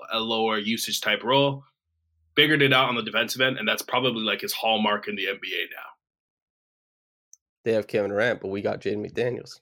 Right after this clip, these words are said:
Speaker 1: <laughs>
Speaker 2: Um, that, that wrinkled my brain. That piqued my interest. A lot of people would say, like, high ceiling, but you're like, "He's an in-theory player." I was like, "Whoa, whoa, whoa."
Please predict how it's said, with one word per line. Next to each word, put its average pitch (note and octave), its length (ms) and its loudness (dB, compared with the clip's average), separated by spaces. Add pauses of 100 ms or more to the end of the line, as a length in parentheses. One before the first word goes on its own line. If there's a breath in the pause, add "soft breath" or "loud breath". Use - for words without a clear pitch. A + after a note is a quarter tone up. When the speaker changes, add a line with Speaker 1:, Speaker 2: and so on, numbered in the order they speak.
Speaker 1:
<laughs> - 340 -2 (140)
Speaker 2:
Um, G#2 540 4 (160)
that, C#3 340 4
that G#3 260 6
wrinkled A3 360 2
my C#3+ 100 6
brain. A#2+ 320 4
That - 220 0
piqued C4+ 240 0
my D3 100 4
interest. D#3+ 320 0
A B2+ 60 2
lot E3 120 4
of F3+ 80 -2
people F#3 180 -2
would C#3+ 120 4
say, C3 140 4
like, G2+ 140 0
high B2 260 2
ceiling, B2+ 520 0
but B2 120 0
you're A2+ 100 4
like, G#2 140 0
"He's B2+ 240 -4
an A2+ 140 4
in-theory A#2+ 500 4
player." G#2+ 240 0
I - 20 0
was G#2 120 -6
like, - 100 -12
"Whoa, G3 180 6
whoa, A#2 140 6
whoa." - 340 0